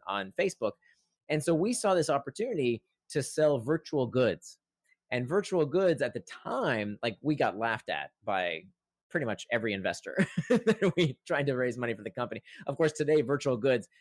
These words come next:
is a multi-billion dollar industry. People buying online virtual goods. I mean, it's, it's, it's a huge, huge, huge market.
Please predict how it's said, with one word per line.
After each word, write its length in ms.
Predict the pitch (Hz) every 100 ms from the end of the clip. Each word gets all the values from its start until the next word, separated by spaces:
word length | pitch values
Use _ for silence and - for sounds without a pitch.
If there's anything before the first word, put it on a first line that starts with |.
| _
is 160 | 131 127
a 100 | 135
multi-billion 1200 | 139 143 160 156 147 131 120 131 165 165 151 143
dollar 340 | 127 123 120 113
industry. 400 | 127 123 - 98
People 220 | 135 131
buying 400 | 110 123 127 120
online 400 | 101 120 117 110
virtual 320 | 113 110 107
goods. 260 | 104 120 101
I 60 |
mean, 120 | 98 107
it's, 220 | - -
it's, 220 | 107 -
it's 220 | 90 -
a 40 | 131
huge, 680 | 135 170 226 254 208 151 -
huge, 360 | 180 170 151
huge 260 | 165 160 123
market. 400 | 143 151 - 104